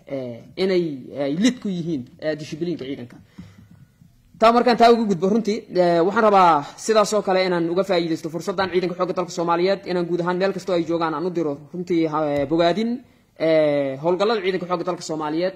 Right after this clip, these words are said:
ee, sanadkii la soo dhaafay ay ku jireen iyo bilihii la soo dhaafaba iyo maalmihii la soo dhaafaba ay ku jireen,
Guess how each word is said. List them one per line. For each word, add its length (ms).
ee, 220
sanadkii 400
la 60
soo 160
dhaafay 360
ay 80
ku 120
jireen 300
iyo 120
bilihii 260
la 60
soo 160
dhaafaba 420
iyo 280
maalmihii 360
la 60
soo 140
dhaafaba 360
ay 100
ku 120
jireen, 300